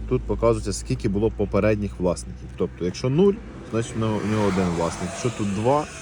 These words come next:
це значить на даний момент є, був третій власник. Тобто ось так.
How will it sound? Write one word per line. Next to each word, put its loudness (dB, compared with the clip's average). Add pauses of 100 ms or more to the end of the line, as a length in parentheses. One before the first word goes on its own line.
(120)
це 2
значить -4
на 0
даний 0
момент 0
є, 0 (340)
був 0
третій 0
власник. -4 (600)
Тобто -4 (520)
ось 0
так. -2